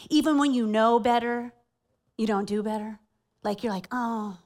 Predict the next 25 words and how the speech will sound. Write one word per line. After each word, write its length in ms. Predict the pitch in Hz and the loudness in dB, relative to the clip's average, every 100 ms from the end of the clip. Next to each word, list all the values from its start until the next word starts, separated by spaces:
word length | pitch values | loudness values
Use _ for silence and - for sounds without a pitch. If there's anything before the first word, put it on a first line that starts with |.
| _ _ _ _ - | _ _ _ _ -4
ugh, 520 | - 359 302 202 - - | -2 0 -2 -6 -12 -10
that's 140 | 247 | -8
a 40 | 214 | -6
struggle 380 | - 214 208 208 | -2 -2 -2 -6
for 160 | 226 | -6
me." 300 | 214 202 208 _ _ _ - - - | -6 -6 -10 _ _ _ -18 -8 -2
Well, 100 | 269 | 2
this 180 | 440 453 | 4 4
is 120 | 359 | 4
where 160 | 370 | 6
we're 120 | 330 311 | 6 4
in, 280 | 320 302 277 | 4 2 2
in 120 | 262 339 | 2 2
Ab-, 320 | 330 - - | 2 0 2
um, 260 | 269 247 | 6 6
in 100 | 247 | 4
Genesis 440 | 233 302 311 311 262 | 2 2 2 -2 -2
chapter 360 | 311 269 277 | 2 2 0
twenty. 440 | 262 - 302 254 220 - - - | -4 0 0 0 -4 -8 -14 -8
We 300 | 226 311 349 | 2 4 6
are 240 | 330 302 | 6 4
going 320 | 262 294 302 277 | 4 0 0 0
to 80 | |
study 440 | 254 - 302 294 285 | -2 0 2 2 -2
together. 640 | 294 226 247 240 233 | -4 -2 2 2 2